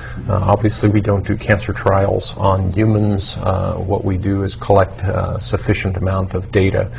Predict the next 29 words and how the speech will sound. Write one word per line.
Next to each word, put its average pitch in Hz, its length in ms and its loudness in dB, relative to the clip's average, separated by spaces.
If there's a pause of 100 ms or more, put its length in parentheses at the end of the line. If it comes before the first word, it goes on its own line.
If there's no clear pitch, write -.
(380)
and - 160 2
quite 104 200 8
often 101 300 2
this 95 180 -2
data 92 240 0
comes 95 300 -2
from, 95 340 -2 (120)
again, 95 500 -2
industrial 98 640 0
or 92 260 0
occupational - 880 0 (300)
or 95 100 4
environmental 95 500 2
exposures, 98 600 -2
sustained 98 540 -2
exposures. 92 720 -4 (680)
Um, - 540 2
some - 260 4
of 110 60 8
the 104 80 4
chemicals, 131 640 8
and 107 100 4
again, 104 240 2
this 101 180 -4
is 101 80 -2
not 104 160 2
a - 60 -2
complete 147 400 4
list, 127 320 6